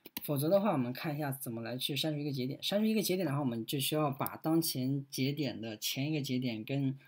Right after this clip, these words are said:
后一个节点连接起来。实际上就是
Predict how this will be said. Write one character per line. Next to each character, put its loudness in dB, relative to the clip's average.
后 4
一 2
个 0
节 -2
点 -2
连 0
接 2
起 0
来。 -10
实 -4
际 -2
上 2
就 2
是 0